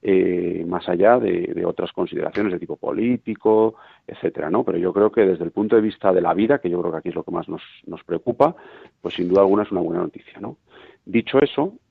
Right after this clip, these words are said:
eh, lo que comentas yo creo que es con-, con-, consecuencia de dos cosas.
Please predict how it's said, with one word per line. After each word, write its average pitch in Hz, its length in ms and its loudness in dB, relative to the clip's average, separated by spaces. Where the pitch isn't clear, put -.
eh, 87 480 -4
lo 85 160 -6
que - 100 -14
comentas 90 360 -2
yo 113 100 -2
creo 107 140 2
que 113 60 -4
es - 60 -20
con-, 113 160 -2
con-, 98 360 -4
consecuencia 110 840 -2
de 85 380 -2
dos - 220 -8
cosas. - 340 -6